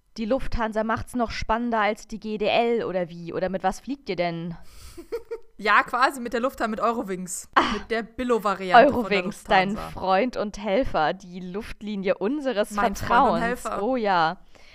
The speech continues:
Speaker 1: Sind wir nicht auch mit Eurowings nach Portugal geflogen letztes Jahr?
Speaker 2: Du, ja.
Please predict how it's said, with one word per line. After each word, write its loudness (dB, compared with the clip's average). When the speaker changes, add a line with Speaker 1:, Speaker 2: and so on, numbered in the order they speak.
Speaker 1:
Sind -10
wir 0
nicht 0
auch 0
mit -4
Eurowings 0
nach -4
Portugal 0
geflogen -4
letztes -8
Jahr? -2
Speaker 2:
Du, -6
ja. 0